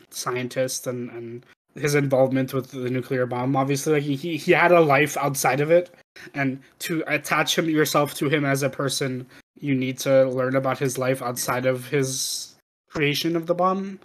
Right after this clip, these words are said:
So I get it, and, and she is kind of relevant. She does, like, um, her character does come up during the interrogation, 'cause obviously, like, uh,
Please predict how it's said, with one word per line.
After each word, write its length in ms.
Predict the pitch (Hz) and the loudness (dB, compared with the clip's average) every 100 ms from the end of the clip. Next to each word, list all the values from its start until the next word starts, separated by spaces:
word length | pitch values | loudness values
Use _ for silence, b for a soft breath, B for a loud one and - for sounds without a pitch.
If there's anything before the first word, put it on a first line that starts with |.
| _ _ | _ _
So 220 | - 170 143 | 0 4 6
I 120 | 165 | 6
get 220 | 147 135 | 4 4
it, 200 | 165 - | 2 0
and, 140 | 156 156 | -4 -2
and 180 | 143 147 | -2 0
she 220 | 196 180 | 0 2
is 220 | 208 196 | 2 0
kind 280 | - 151 160 | -2 0 0
of 120 | 156 | 2
relevant. 420 | 160 170 180 180 | 2 4 2 2
She 140 | - 139 | 0 0
does, 220 | 143 139 | 0 2
like, 260 | 139 139 - _ - | 2 0 -10 _ -6
um, 100 | 139 | 0
her 120 | 156 | 0
character 380 | 156 156 170 180 | 2 2 4 2
does 180 | 156 139 | 0 0
come 140 | 165 | 0
up 140 | 156 151 | 0 2
during 160 | 160 | 0
the 60 | 151 | 0
interrogation, 720 | 143 143 135 120 127 147 147 | -2 0 0 0 -4 -4 -4
'cause 160 | 143 131 | -2 -2
obviously, 440 | 127 135 127 131 | 0 -2 -2 -6
like, 500 | 120 113 - - 127 | -6 -8 -12 -18 -12
uh, 140 | 120 | -10